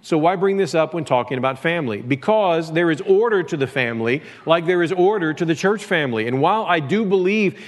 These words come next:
in the equality of men and women, I would say I'm complementarian. But be careful, <laughs> be very careful about that, because complementarians, just like every other group,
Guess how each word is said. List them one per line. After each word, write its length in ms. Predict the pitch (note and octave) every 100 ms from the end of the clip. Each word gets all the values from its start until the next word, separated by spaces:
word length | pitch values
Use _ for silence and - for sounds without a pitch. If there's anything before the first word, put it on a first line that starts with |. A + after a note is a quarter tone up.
| -
in 140 | F#3
the 100 | E3+
equality 720 | C#3+ - F#3 G3+ A#3+ G#3 F3
of 120 | D#3
men 300 | D3+ E3+ G#3+
and 220 | G3 E3+ E3
women, 400 | G3+ D3 D#3+ D3+
I 260 | C#3 G3+ -
would 140 | E3 F3
say 300 | D#3 C#3 D3+
I'm 180 | D3
complementarian. 1040 | F#3 C3 B2 C3 B2+ A#2 B2+ A2+ G#2+ C3 F3 - - _ _ -
But 220 | C3 D#3
be 80 | D3
careful, 680 | - A3+ B3+ - C3+ D3
<laughs> 100 | E3+
be 80 | D3
very 440 | D#3+ - G3 G3 D#3+
careful 480 | - G#3 G3+ F#3
about 280 | D3+ C3+ A#2+
that, 300 | A#2+ A#2+ D#3 - - - -
because 420 | D#3 G#3 F#3 D3
complementarians, 1300 | - F#3+ G3+ G3+ F3+ E3 G3+ G#3+ F#3 B2+ C3 C#3 B2+
just 240 | C#3 F3+
like 220 | F3+ D#3+ D3
every 340 | F3+ G3+ G#3+
other 260 | F#3+ G3 F#3+
group, 440 | C#3 C3+ C#3 -